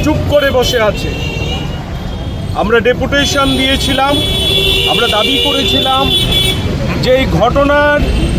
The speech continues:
সার্বিক তদন্ত চাই, নিরপেক্ষ তদন্ত করতে হবে।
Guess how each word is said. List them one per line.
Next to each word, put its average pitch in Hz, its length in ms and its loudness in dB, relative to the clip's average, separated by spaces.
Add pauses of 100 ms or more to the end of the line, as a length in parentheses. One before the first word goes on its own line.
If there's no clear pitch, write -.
(380)
সার্বিক 262 600 0 (460)
তদন্ত 285 380 0 (180)
চাই, 262 180 0 (760)
নিরপেক্ষ 277 500 0 (200)
তদন্ত 285 380 2 (220)
করতে 285 340 0
হবে। 185 200 0